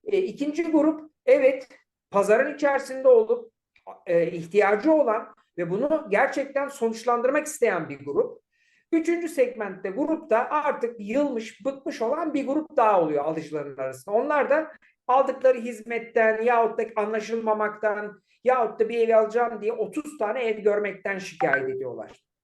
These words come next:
Eğer bu analizler doğru bir şekilde yapılırsa ondan sonrası çok çok kolay. Yani ilk önce bir alıcının, e, istekliliğini, arzusunu, e, motivasyonunu anlamak lazım.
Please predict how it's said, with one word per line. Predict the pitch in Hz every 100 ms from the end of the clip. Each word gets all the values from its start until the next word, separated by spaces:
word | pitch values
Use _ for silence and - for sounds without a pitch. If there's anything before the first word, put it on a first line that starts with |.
| _ _ _ _ -
Eğer | 202 254 277 226
bu | 262
analizler | 240 247 233 202 202 151
doğru | 160 185 269
bir |
şekilde | - 254 214 185
yapılırsa | 160 156 202 294 311 - 185 302 - _ _ _ _ -
ondan | 247 311 349 330
sonrası | 254 247 247 311
çok | 277 247 -
çok | 254 247
kolay. | 214 185 135 - _ _
Yani | 285 247 208
ilk | 285 -
önce | 247 220 208
bir | 214 214 -
alıcının, | 233 240 202 208 285 285 - _ _
e, | 208
istekliliğini, | 196 233 - - 240 240 240 226 214 220
arzusunu, | 233 214 214 214 - 214 220 254 254 -
e, |
motivasyonunu | 196 190 214 220 220 208 208 202 180
anlamak | 160 135 117 107 123
lazım. | 107 110